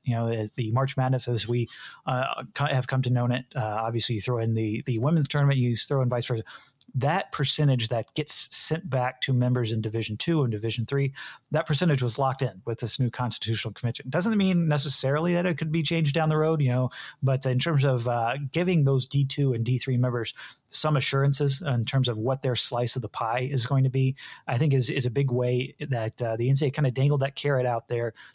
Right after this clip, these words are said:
to have those, those member schools, of which there are a lot, and they need their, their, their votes to pass this thing, uh, to say, Hey, you know, approve this, and here's here's kind of the, the amount of money that you're gonna at least forecasted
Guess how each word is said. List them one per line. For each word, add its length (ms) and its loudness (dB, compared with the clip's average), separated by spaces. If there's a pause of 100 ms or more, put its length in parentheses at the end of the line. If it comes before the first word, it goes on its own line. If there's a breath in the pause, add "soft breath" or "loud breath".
to 360 0
have 260 0
those, 360 4
those 220 2
member 240 2
schools, 300 0
of 160 0
which 180 0
there 100 2
are 40 2
a 40 0
lot, 300 -2 (380 loud breath)
and 160 4
they 80 4
need 180 4
their, 180 2
their, 300 0
their 180 2
votes 260 0
to 100 -4
pass 260 -2
this 200 -2
thing, 300 -2 (360 loud breath)
uh, 320 0
to 420 2
say, 320 2
Hey, 420 0
you 120 0
know, 80 -2
approve 280 -2
this, 340 2
and 200 2
here's 380 2
here's 160 0
kind 160 0
of 80 2
the, 240 -2
the 80 0
amount 160 0
of 60 -2
money 240 0
that 120 -4
you're 140 -2
gonna 200 -4 (320 loud breath)
at 60 0
least 140 2
forecasted 680 -2